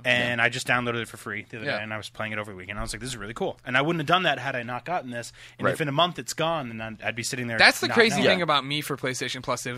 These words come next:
Speaker 3: if I was on the outside and didn't have a job where I, you know, get to play all these games all
Speaker 1: Yeah.
Speaker 3: the time, you could buy PlayStation Plus and just rely on that to
Speaker 1: Yeah,
Speaker 3: play new games
Speaker 1: totally,
Speaker 3: when, when things
Speaker 1: totally.
Speaker 3: come around.
Speaker 2: For so long. Yeah, and, and that's the
Speaker 1: Especially
Speaker 2: thing, like
Speaker 1: between, um, both platforms.
Speaker 3: Yeah.
Speaker 1: you know?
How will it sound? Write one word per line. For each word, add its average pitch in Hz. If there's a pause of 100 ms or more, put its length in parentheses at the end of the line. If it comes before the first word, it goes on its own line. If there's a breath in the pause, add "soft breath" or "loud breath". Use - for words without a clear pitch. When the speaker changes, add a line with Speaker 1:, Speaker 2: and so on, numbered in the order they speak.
(120)
Speaker 3:
if 127
I 160
was 202
on 202
the 175
outside 127
and 123
didn't 131
have 131
a 113
job 120
where 117
I, 107
you 107
know, 107
get 110
to -
play 127
all 113
these 107
games 120
all 120
Speaker 1:
Yeah. 110
Speaker 3:
the -
time, 120
you 147
could 165
buy 143
PlayStation 143
Plus 131
and 127
just 123
rely 117
on 110
that 113
to 110
Speaker 1:
Yeah, 165
Speaker 3:
play 208
new 123
games 117
Speaker 1:
totally, 208
Speaker 3:
when, 117
when 113
things 117
Speaker 1:
totally. 151
Speaker 3:
come 104
around. 92
Speaker 2:
For 120
so 147
long. 104
Yeah, 131
and, 156
and 165
that's 190
the 151
Speaker 1:
Especially 165
Speaker 2:
thing, 247
like 190
Speaker 1:
between, 147
um, 120
both 127
platforms. 95
Speaker 3:
Yeah. 98
Speaker 1:
you 110
know? 104